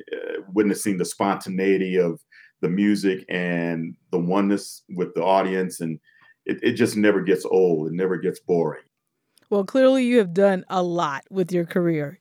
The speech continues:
Speaker 2: You have sold more than a million albums in the U S alone and have appeared on over two hundred albums with a wide variety of artists.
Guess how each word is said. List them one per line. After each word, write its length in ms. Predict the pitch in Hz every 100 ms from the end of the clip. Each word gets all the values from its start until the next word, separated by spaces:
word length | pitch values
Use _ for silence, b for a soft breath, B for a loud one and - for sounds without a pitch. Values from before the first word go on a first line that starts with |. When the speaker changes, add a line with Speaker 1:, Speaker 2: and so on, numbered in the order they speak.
| _
Speaker 2:
You 100 | 202
have 100 | 180
sold 300 | 208 196 185
more 200 | 180 175
than 180 | 175
a 60 | 156
million 500 | 151 175 208 226 233
albums 480 | 170 180 175 175 165
in 80 | 165
the 80 | 160
U 200 | 170 185
S 140 | 190
alone 460 | 214 160 147 147 165 b b b b
and 140 | 175 175
have 160 | 165
appeared 520 | 165 - 226 208 202 -
on 180 | 170 170
over 440 | 170 170 160 160 156
two 320 | - - 269 240
hundred 400 | 240 220 208 - -
albums 600 | 170 175 170 165 - -
with 160 | 175
a 80 | 170
wide 360 | 160 165 175 180
variety 420 | 190 175 170 165
of 100 | 165
artists. 440 | 165 151 - -